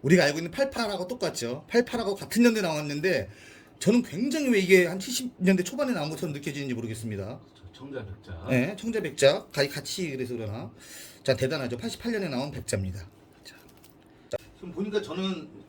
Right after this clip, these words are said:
Speaker 1: 솔직히 저도 이제 담배를 피우는 사람인데 이 담배가 종류가 솔직히 이렇게 많잖아요. 많은 건 알겠어요. 근데 솔직히 못 본 담배들도, 처음 보는 담배들도 굉장히 많습니다. 솔직히 복각이지만,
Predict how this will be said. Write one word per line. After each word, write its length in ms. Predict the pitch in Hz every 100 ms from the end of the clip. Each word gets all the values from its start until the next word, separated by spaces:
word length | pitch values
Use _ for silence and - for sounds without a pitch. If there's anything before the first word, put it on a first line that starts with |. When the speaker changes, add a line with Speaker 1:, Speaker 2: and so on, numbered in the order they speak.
| -
Speaker 1:
솔직히 580 | 226 208 208 190 156 - _
저도 240 | 151 151
이제 120 | 170 147
담배를 360 | 123 175 180
피우는 300 | - 269 220
사람인데 680 | 180 143 110 110 160 131 92 - - - - - - - - -
이 380 | 185 214 208 185
담배가 680 | 151 185 202 220 220 - - -
종류가 480 | - 208 202 196 -
솔직히 280 | - 226 214
이렇게 180 | 151 196
많잖아요. 500 | 214 - 185 160 180
많은 280 | - - 254
건 100 | 262
알겠어요. 440 | 208 - - -
근데 360 | - 202 277 - -
솔직히 260 | - - 208
못 160 | 170
본 160 | 202 311
담배들도, 480 | - 170 190 160 -
처음 220 | - 294
보는 200 | 165 -
담배들도 380 | 165 165 185 160
굉장히 200 | 151 156
많습니다. 480 | 107 104 120 113 101 98 - - -
솔직히 300 | 277 277 220
복각이지만, 760 | 180 285 277 202 175 160 107